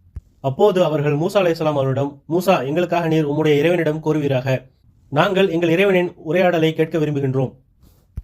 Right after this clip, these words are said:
என்றார்கள். அதற்கு, "அவ்வாறே செய்கிறேன்" என மூசா அலைஹிஸ்ஸலாம் அவர்கள் பதிலளித்தார்கள். பின்னர் தூசரை மலையை மூசா அலைஹிஸ்ஸலாம் அவர்கள் நெருங்கிய போது அவர்கள் மீது மேகம் சூழ்ந்தன, மலை முழுவதும் மூடிக்கொண்டன.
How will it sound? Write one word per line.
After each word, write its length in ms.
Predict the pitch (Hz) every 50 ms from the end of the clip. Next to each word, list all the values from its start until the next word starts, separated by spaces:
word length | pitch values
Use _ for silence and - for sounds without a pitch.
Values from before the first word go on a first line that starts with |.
| _ _ _ _ _ _ _ _
என்றார்கள். 480 | - 139 147 165 156 143 127 127 113 - - _ _ _ _
அதற்கு, 320 | - 139 156 185 185 185 170
"அவ்வாறே 260 | 160 175 196 202 202
செய்கிறேன்" 320 | 190 185 180 170 165 160
என 140 | 156 151 156
மூசா 180 | 151 156 190 214
அலைஹிஸ்ஸலாம் 260 | 202 180 170 160 160
அவர்கள் 340 | 147 143 139 139 143 160 160
பதிலளித்தார்கள். 720 | 147 147 143 143 135 131 131 120 117 120 117 - _ _ _ _ _ _ -
பின்னர் 320 | 165 165 185 190 180 180
தூசரை 360 | 185 196 202 202 214 208 202 190
மலையை 320 | 175 160 151 147 156 151
மூசா 120 | 170 180
அலைஹிஸ்ஸலாம் 260 | 190 185 170 165 160 156
அவர்கள் 440 | 151 143 139 139 135 143 139 139
நெருங்கிய 340 | 135 127 143 160 170 160 147
போது 360 | 135 131 127 135 139 147 147 143 - _ _ _ _
அவர்கள் 300 | - 151 180 196 208 190
மீது 240 | 170 165 160 165 175
மேகம் 280 | 165 165 180 190 190 190 -
சூழ்ந்தன, 420 | 165 151 143 135 135 135 123 - - _ _ _ _ _ _ _
மலை 260 | - 135 147 180 208 220
முழுவதும் 580 | 190 180 175 170 165 160 160 165 156 160 175
மூடிக்கொண்டன. 540 | 190 185 180 156 143 139 131 131 123 - -